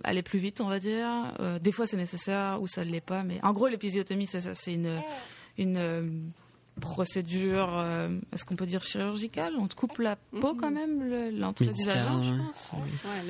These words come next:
Speaker 2: le, le
Speaker 1: Médical.
Speaker 2: périnée, là.
Speaker 1: Le périnée, c'est ça ?
Speaker 2: Mhm.
Speaker 1: Pour que ça, ça facilite la sortie du bébé.
Speaker 2: Exactement. Puis c'est ça, t'as raison. C'est pas comme,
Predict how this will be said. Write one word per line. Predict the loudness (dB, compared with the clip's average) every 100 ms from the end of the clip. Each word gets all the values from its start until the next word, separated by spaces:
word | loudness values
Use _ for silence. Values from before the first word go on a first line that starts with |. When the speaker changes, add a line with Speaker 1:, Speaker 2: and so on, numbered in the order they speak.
| -4
Speaker 2:
le, | -2
le | 0
Speaker 1:
Médical. | 0 -2 0
Speaker 2:
périnée, | 0 -2 -6
là. | -4
Speaker 1:
Le | 0
périnée, | 2 2 0 0 -2
c'est | -2
ça ? | 0
Speaker 2:
Mhm. | 0 0
Speaker 1:
Pour | -2 -4
que | -4 -4
ça, | -4 -4 -2 -2 -4 -6
ça | -6
facilite | -2 -2 -2 -2 -4
la |
sortie | -6 -6 -10
du | -8
bébé. | -6 -6 -8 -18 -20 -14
Speaker 2:
Exactement. | -8 -8 -4 -2 -2 -4
Puis | -8
c'est | -8 -6
ça, | -4 -2
t'as | -2
raison. | -2 -2 -2 -4 -8 -14 -4
C'est | -4
pas | -2 -2 -2
comme, | 0 -2 -2